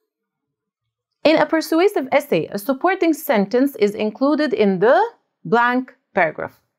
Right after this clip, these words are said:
فين موجود ال supporting sentences في ال paragraphs؟ بتبقى موجودة في ال body paragraph. Number four, in a persuasive essay, each body paragraph sheds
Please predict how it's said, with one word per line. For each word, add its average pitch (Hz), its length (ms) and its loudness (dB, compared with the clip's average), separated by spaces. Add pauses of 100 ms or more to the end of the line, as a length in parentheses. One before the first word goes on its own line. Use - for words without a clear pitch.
فين 339 360 2
موجود 226 460 0
ال 180 140 -6
supporting 220 480 -2
sentences 233 840 -2 (200)
في 233 440 -2
ال 175 180 0
paragraphs؟ 165 640 -4 (400)
بتبقى 196 280 2
موجودة 214 480 0
في 247 160 -8
ال 151 240 -6
body 262 360 2 (280)
paragraph. 127 340 -6 (1200)
Number 196 220 4
four, 254 280 0 (680)
in 349 100 4
a 262 120 2
persuasive 277 760 -2
essay, 180 480 -2
each 330 360 -2
body 277 220 0
paragraph 226 500 0
sheds 254 520 -6